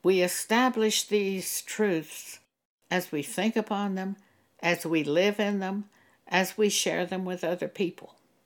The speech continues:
As we share with other people, our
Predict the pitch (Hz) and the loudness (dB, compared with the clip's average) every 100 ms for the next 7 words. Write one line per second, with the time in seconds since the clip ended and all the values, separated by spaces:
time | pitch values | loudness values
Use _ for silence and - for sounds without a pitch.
0 | _ _ _ _ _ _ _ _ _ _ | _ _ _ _ _ _ _ _ _ _
1 | - 156 - 180 - 214 233 247 254 208 | -4 -4 0 0 2 2 4 2 0 -2
2 | 220 202 233 214 208 175 - - 185 175 | 0 -2 2 2 2 -6 -4 -6 -6 -6